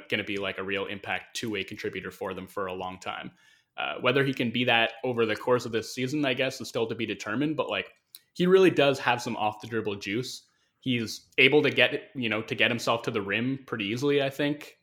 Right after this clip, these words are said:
Um, he's got a pretty explosive first step, and I, he's just, like, a pest on defense, man. So that's one guy who seems like he is potentially gonna be reliable for them off of the bench. But,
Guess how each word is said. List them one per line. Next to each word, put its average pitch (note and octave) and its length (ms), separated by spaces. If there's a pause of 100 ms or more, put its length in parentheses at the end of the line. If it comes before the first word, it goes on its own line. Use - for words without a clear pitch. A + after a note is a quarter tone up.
(160)
Um, G2 560 (480)
he's A2+ 300
got G#2+ 180
a G#2+ 60
pretty A#2+ 200
explosive A2+ 420
first G#2+ 220
step, B2 300 (360)
and B2 120
I, C3+ 180
he's C#3 140
just, - 240
like, A#2+ 140
a - 120
pest - 360
on F2+ 120
defense, G2+ 460
man. - 300
So G2+ 360 (600)
that's D3 260
one D#3 160
guy C3 280
who A#2+ 100
seems B2 260
like A2 180
he G#2+ 520
is G#2 180
potentially A#2 400
gonna G#2 140
be G2+ 400 (180)
reliable A2+ 640
for C#3+ 240
them C#3 160
off C3 180
of B2+ 60
the A2 80
bench. C#3 420
But, A2 200